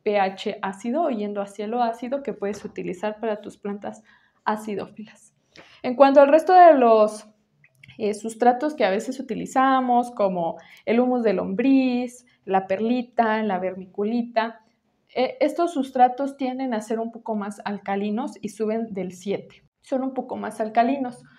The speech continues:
Por eso, al hacer una mezcla de, un ejemplo, turba rubia o el pit moss con,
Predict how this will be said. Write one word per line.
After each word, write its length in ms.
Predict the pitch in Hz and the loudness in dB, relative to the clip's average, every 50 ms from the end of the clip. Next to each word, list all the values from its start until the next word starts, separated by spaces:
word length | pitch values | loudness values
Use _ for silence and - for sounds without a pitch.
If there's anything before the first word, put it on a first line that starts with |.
| _ _ _ _ _ _ _ | _ _ _ _ _ _ _
Por 160 | - 262 277 | 6 8 8
eso, 160 | 294 294 339 | 8 8 8
al 120 | 320 320 | 8 8
hacer 300 | 285 262 269 - 269 262 | 8 6 6 6 4 6
una 220 | 277 285 285 277 269 | 6 2 2 0 2
mezcla 800 | 247 240 240 240 240 240 240 240 247 247 247 233 233 233 233 233 196 | 2 4 2 2 2 0 -6 -4 -2 0 2 2 2 0 -2 -6 -10
de, 560 | 185 180 180 220 214 214 202 185 - - - _ _ _ _ _ | -10 -4 0 0 2 2 0 -2 -6 -12 -20 _ _ _ _ _
un 160 | 220 226 226 | -4 -4 -4
ejemplo, 720 | 226 226 - 214 214 208 214 214 202 196 190 185 185 190 190 - _ _ _ _ _ _ _ _ | -4 -6 -6 -6 -4 -6 -6 -6 -4 -2 -2 -2 -2 -4 -8 -14 _ _ _ _ _ _ _ _
turba 300 | - 254 254 254 262 254 | -2 0 2 4 4 4
rubia 540 | 226 220 233 226 226 220 202 185 185 185 - | 4 2 -2 -2 -2 -2 -2 -2 -4 -4 -6
o 100 | - 190 | -6 -6
el 100 | 190 185 | -6 -4
pit 220 | 185 - 233 233 233 | -4 -4 -4 -4 -2
moss 440 | 214 214 202 196 202 202 - - - _ _ _ _ _ _ | -2 0 0 -2 -2 -6 -12 -20 -20 _ _ _ _ _ _
con, 640 | - 208 208 202 202 196 196 190 185 190 190 190 | 0 2 4 4 4 4 4 2 0 -2 -4 -6